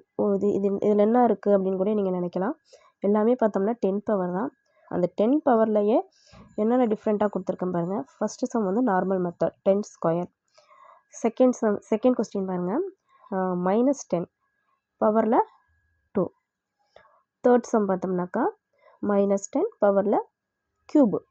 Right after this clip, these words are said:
அதாவது ஸ்கொயர்னா ஈவன் நம்பர், ரெண்டு, நாலு, அது மாதிரி, அஹ், எதுக்கு வேணாலும் வரும். அஹ், அடுத்தது மைனஸ் டென், அஹ், கியூபுங்கிறது வந்து ஒற்றைப்படை எண் வர்றது,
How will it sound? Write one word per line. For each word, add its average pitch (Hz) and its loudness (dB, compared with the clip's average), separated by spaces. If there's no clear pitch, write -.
அதாவது 208 2
ஸ்கொயர்னா 196 4
ஈவன் 208 2
நம்பர், 180 -2
ரெண்டு, 185 2
நாலு, 185 0
அது 185 -2
மாதிரி, 180 -2
அஹ், 180 -2
எதுக்கு 196 0
வேணாலும் 180 -2
வரும். 180 -2
அஹ், 214 0
அடுத்தது 226 2
மைனஸ் 202 0
டென், 349 2
அஹ், 196 -4
கியூபுங்கிறது 233 4
வந்து 196 -2
ஒற்றைப்படை 220 2
எண் 175 0
வர்றது, 170 -4